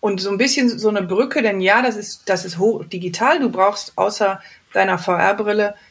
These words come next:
ähm, und diesem Datenhandschuh brauchst du nix. Ähm, also du bist schon ziemlich entmaterialisiert,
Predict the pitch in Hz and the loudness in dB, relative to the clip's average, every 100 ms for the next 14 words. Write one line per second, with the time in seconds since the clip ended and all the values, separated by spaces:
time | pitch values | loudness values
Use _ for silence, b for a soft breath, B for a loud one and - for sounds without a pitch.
0 | b _ 208 185 180 214 196 175 - - | b _ -2 0 -2 -4 -2 -2 -6 -14
1 | 170 185 175 170 147 185 190 185 185 170 | -8 -4 -2 -4 0 -2 0 -4 -4 -2
2 | 185 170 165 156 170 226 - - - B | -4 -4 -2 -2 -2 -2 -2 -4 -6 B
3 | B B - 208 202 - 170 175 - 247 | B B 0 0 0 -2 -2 -4 -4 -4
4 | 240 277 254 277 262 247 240 240 240 233 | -2 -2 -2 0 0 0 0 0 2 -2
5 | 233 240 240 233 220 247 339 - | 0 2 2 0 -2 -2 -4 -6